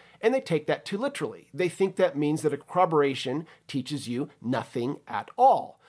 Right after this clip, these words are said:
when in reality, corroborating tests may teach you very important things. The fact that you can then reword those things into negativist terms, if somewhat awkwardly, doesn't mean that corroboration,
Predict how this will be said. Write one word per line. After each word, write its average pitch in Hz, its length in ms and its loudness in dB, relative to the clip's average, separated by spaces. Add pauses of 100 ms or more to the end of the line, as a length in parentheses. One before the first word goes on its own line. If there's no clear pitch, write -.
(180)
when 185 140 0
in 175 80 2
reality, 180 440 4
corroborating 147 460 2
tests - 420 -4
may 147 160 4
teach 135 380 -8
you 131 200 -2
very 139 300 0
important 120 420 -4
things. - 540 0 (420)
The 175 120 0
fact 233 380 2
that 185 280 2 (200)
you 165 260 -4
can 143 320 -2
then 190 220 2
reword 165 760 4
those 147 340 2
things 127 640 -6
into 165 240 2
negativist 135 460 0
terms, 165 640 0
if 156 240 -6
somewhat 135 380 -2
awkwardly, 139 680 -2 (600)
doesn't 214 380 2
mean 160 220 4
that 160 120 0
corroboration, 135 800 0